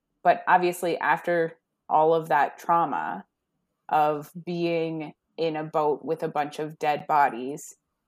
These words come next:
and then having to use his brother's body as a raft, he is not okay with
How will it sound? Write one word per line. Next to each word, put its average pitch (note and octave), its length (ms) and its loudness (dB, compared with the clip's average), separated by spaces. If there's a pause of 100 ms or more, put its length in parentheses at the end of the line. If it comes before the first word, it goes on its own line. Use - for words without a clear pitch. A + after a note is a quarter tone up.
(120)
and D#3+ 180 -4
then D#3 140 -4
having D#3 320 -2
to D#3+ 120 -12
use D#3 240 -4
his E3 180 -6
brother's D#3+ 440 -2
body D3+ 360 0
as D3+ 100 -8
a D3+ 80 -8
raft, - 540 -4 (220)
he F3+ 760 -4
is E3 240 -4
not D#3 400 0
okay D3+ 320 0
with D3 160 -2